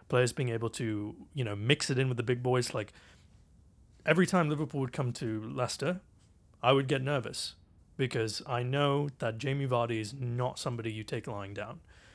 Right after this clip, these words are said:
you know, or he's not somebody who's gonna take a beating lying down. He's gonna get in your face and he's gonna make life difficult for you. I don't feel f-, afraid of Leicester like I did in the past seasons, and I think that's got to do with Puel.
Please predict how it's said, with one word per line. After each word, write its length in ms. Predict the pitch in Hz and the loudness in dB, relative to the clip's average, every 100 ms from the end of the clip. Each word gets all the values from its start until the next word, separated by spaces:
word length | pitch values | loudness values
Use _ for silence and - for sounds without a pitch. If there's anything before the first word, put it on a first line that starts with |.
| - - - | -20 -20 -12
you 60 | 110 | -6
know, 200 | 101 104 | -6 -6
or 220 | 117 117 156 | -4 -4 -2
he's 460 | 131 - 165 131 147 | -4 -4 -2 0 0
not 120 | 139 | 0
somebody 220 | 147 131 | 0 2
who's 140 | 120 - | 0 0
gonna 180 | 113 | -2
take 360 | 110 123 110 - - - 131 - - | -2 -4 -6 -10 -12 -8 -8 -8 -8
a 80 | 180 | -4
beating 360 | 123 120 127 107 | 0 0 0 -4
lying 260 | 95 95 | -6 -6
down. 220 | 101 101 120 | -6 -6 -4
He's 180 | 117 | -6
gonna 200 | - 113 | -4 -4
get 200 | 113 147 | -2 -2
in 60 | 135 | 0
your 100 | 123 | -2
face 300 | - 110 - | -2 -4 -4
and 80 | 110 | -8
he's 80 | - | -6
gonna 160 | 110 | -4
make 160 | 107 - | -4 -6
life 180 | 110 - | -8 -6
difficult 320 | 131 143 - | -8 -8 -10
for 80 | - | -12
you. 220 | 78 - - - - - - - - - - - | -14 -14 -20 -20 -20 -20 -20 -20 -20 -20 -20 -2
I 80 | 143 | 2
don't 240 | 175 190 - - | 2 0 -4 -20
feel 500 | - - 170 175 170 | -10 -2 -2 -2 -8
f-, 160 | - - | -14 -10
afraid 380 | 127 - 151 131 | -6 2 2 2
of 80 | |
Leicester 300 | 135 127 - | -2 -2 -2
like 200 | 127 117 | 0 0
I 60 | 123 | 0
did 160 | 120 120 | 0 -2
in 60 | |
the 60 | 113 | -2
past 280 | 117 107 - | -4 -4 -4
seasons, 300 | 113 101 117 | -4 -4 -4
and 100 | 110 | -6
I 20 | |
think 200 | - 127 | -4 -6
that's 140 | 123 | -6
got 160 | - 143 | -8 -8
to 80 | 127 | -2
do 140 | 117 | -2
with 160 | 113 - | -2 -2
Puel. 300 | 151 110 | 0 0